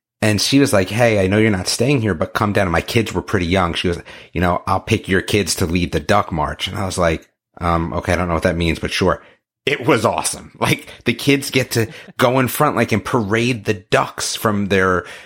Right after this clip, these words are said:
where they're staying to the, I think it was the, the rooftop, like, there's, like, a roof, is it on the roof maybe, or some balcony? There's, you know, where they lead them to a fountain, and it's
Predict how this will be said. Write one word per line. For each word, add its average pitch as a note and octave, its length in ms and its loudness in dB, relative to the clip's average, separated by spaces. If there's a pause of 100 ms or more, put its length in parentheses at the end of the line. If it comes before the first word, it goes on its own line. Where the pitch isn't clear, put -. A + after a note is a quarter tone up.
(140)
where G2 240 4
they're F#2 160 4
staying A2 560 2
to G#2 160 0
the, F2+ 420 2
I F#2 60 -4
think F#2 240 -4
it E2 60 -4
was E2+ 180 -4
the, E2 100 -6 (160)
the E2+ 100 -8
rooftop, F#2 760 -2
like, D#2+ 260 -2 (200)
there's, D#2+ 200 -12
like, E2+ 220 -12
a - 40 -14
roof, E2+ 280 -8 (200)
is G2 120 -4
it - 80 0
on A#2+ 160 -2
the A2+ 40 -4
roof C3+ 280 -8
maybe, C3+ 260 2
or G2+ 60 4
some G2+ 200 0
balcony? G#2 360 0
There's, G#2 200 2 (280)
you - 40 2
know, A#2+ 60 4
where G2 80 2
they F#2 120 4
lead G2+ 180 4
them G#2 80 2
to F#2 160 -2
a - 20 0
fountain, G#2+ 500 -2 (300)
and G2 260 2
it's - 240 -6